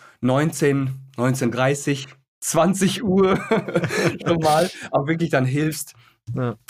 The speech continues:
Speaker 1: äh, ihre, ihre Produktbilder wenigstens mit den einfachsten Mitteln, ähm, zu verbessern. Wie kann man dich jetzt am besten erreichen, wenn man sagt, „Hey, ich habe mir das angehört, das klingt solide, ich brauche neue Produktbilder“?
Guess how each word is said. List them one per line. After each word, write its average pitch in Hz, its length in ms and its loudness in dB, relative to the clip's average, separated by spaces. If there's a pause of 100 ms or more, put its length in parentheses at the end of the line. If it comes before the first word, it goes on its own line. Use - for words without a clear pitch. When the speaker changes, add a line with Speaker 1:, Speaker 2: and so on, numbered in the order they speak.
Speaker 1:
äh, 117 280 0
ihre, 131 320 0
ihre 127 220 -2
Produktbilder 139 680 0
wenigstens 131 240 0
mit 127 120 -2
den 135 140 0
einfachsten 131 640 -4
Mitteln, 131 520 0 (380)
ähm, 117 480 -4
zu - 160 -4
verbessern. 110 800 -4 (420)
Wie 170 440 0
kann 170 300 0
man 151 320 0
dich 143 280 -2
jetzt 131 240 -2
am 120 200 -2
besten 123 420 -2
erreichen, 110 600 -2
wenn 110 80 -2
man 107 140 -2
sagt, 107 360 -4
„Hey, 127 160 0
ich 110 200 -6
habe 117 100 -6
mir - 40 -2
das 131 120 -6
angehört, 120 600 -4
das 110 120 -8
klingt 120 260 -2
solide, 123 540 0
ich - 180 -12
brauche 117 300 -4
neue 117 220 -2
Produktbilder“? 127 960 -2